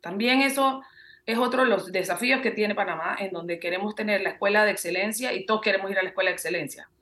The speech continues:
¿no? Y de-, y no queremos ir a la escuela que queda al lado de mi casa. En-, entonces, esa parte de tampoco de, de, de, de crecer en comunidad nos hace falta. Y creo que es, eh, uno de los desafíos hacia donde debemos llevar. No se cambia en un día,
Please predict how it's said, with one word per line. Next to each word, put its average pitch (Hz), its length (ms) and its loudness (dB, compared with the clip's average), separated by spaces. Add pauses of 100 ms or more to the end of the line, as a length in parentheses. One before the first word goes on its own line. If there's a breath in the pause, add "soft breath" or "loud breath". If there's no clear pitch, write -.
(520 soft breath)
¿no? 202 400 0
Y 196 200 -6
de-, 185 520 -4
y 202 140 -6
no 190 120 -2
queremos 196 300 0
ir 196 80 4
a 196 40 4
la 180 60 0
escuela 190 240 0
que 160 120 -6
queda 165 240 2
al 170 180 2
lado 175 180 2
de 170 80 -6
mi 151 100 -14
casa. - 320 -10
En-, 170 260 -8 (360)
entonces, 226 600 -2 (560 loud breath)
esa 262 380 2
parte 254 260 4
de 247 100 6
tampoco 185 580 -2
de, 170 300 -2
de, 180 240 -4
de, 175 320 -4
de 185 180 -6
crecer 196 380 0
en 262 100 2
comunidad 202 640 0 (100)
nos 185 220 -4
hace 151 200 -2
falta. 131 460 -6 (160)
Y 214 180 -6
creo 220 280 2
que 247 480 2
es, - 260 -8 (480 soft breath)
eh, 175 400 -2
uno 196 200 0
de 208 60 4
los 190 100 2
desafíos 185 500 -2
hacia 190 220 0
donde 160 220 -4
debemos 165 540 -6
llevar. 156 320 -8
No 185 140 -2
se 190 140 -2
cambia 196 280 2
en 175 140 -6
un 175 80 -6
día, 208 320 0